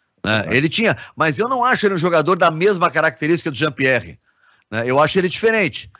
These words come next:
Speaker 1: Quer ver um jogador que tinha uma característica, assim, desse falso lento, que também recebia muita crítica, o mais famoso foi o Ademir da Guia, mas o Jair no Inter, o Príncipe Jajá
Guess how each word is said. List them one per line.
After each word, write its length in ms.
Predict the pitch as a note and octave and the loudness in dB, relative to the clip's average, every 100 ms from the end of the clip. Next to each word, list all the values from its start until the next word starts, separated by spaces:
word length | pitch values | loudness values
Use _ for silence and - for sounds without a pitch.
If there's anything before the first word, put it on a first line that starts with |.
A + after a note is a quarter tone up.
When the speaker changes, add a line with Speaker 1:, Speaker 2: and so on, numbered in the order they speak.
| _ _ | _ _
Speaker 1:
Quer 160 | _ E3 | _ 0
ver 100 | G3 | 2
um 80 | B3+ | 0
jogador 400 | A3 G#3 F3+ A3 | 2 2 2 0
que 60 | - | 0
tinha 80 | G3+ | -2
uma 60 | |
característica, 760 | F#3+ F3+ D#3+ E3 F#3 G#3 - C3+ | 0 -2 0 -2 -2 -4 0 -2
assim, 360 | A#2+ B2+ - F3+ | 0 -6 -6 -4
desse 240 | F3 - | -4 -4
falso 460 | D3+ - G3 F3 D#3+ | -4 2 2 0 -2
lento, 500 | C#3 G3 F#3 A2 D2+ - _ - - _ | 0 0 -2 -8 -10 -16 _ -20 -20 _
que 120 | D3 | -2
também 360 | C#3+ D#3 C#3+ G3+ | 0 2 2 0
recebia 460 | F#3+ E3 C#3+ F3 | 0 -2 2 2
muita 320 | E3 G3+ F3+ | 2 0 -2
crítica, 340 | C3+ E3 G3+ - | -2 -2 -4 -4
o 40 | |
mais 180 | B2+ G3 | -2 0
famoso 340 | - D3+ F#3 - | 0 0 -2 0
foi 100 | D#3 | 0
o 20 | |
Ademir 300 | D3 D3 D#3+ | 0 -2 0
da 120 | C#3 | 0
Guia, 320 | A2+ F#3+ D#3+ - - - | 0 0 0 -2 -18 -6
mas 200 | C#3 E3 | 0 0
o 60 | E3+ | 0
Jair 420 | F3+ E3+ A3 B3 | 2 2 0 -2
no 140 | F#3 | -2
Inter, 260 | A3 G#3 C3 | -2 -2 -4
o 40 | |
Príncipe 340 | A2 F3+ F3 E3 | 0 -2 0 0
Jajá 420 | D3+ C#3 E3+ | 2 2 -2